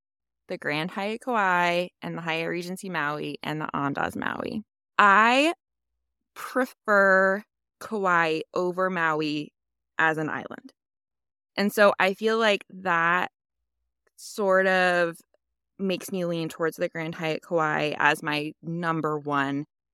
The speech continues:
because Kauai is just more my vibe with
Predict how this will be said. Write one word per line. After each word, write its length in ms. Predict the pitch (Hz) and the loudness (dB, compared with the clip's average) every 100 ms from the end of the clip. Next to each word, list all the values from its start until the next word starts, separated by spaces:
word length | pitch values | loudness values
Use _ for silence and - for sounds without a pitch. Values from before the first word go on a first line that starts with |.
| _ | _
because 760 | - 185 185 175 170 165 170 - _ _ | -8 -4 2 4 2 -2 -8 -14 _ _
Kauai 420 | - 202 180 156 | -6 0 4 4
is 200 | 165 165 | 2 -2
just 240 | 180 180 - | -4 -6 -6
more 560 | 175 165 156 156 160 165 | -4 -2 -2 -2 -4 -6
my 560 | 165 160 147 143 139 - _ | -6 -4 -2 -4 -6 -10 _
vibe 520 | 196 202 196 196 190 190 | 0 4 4 4 2 -2
with 600 | - 175 175 165 156 - | -6 2 2 2 -2 -8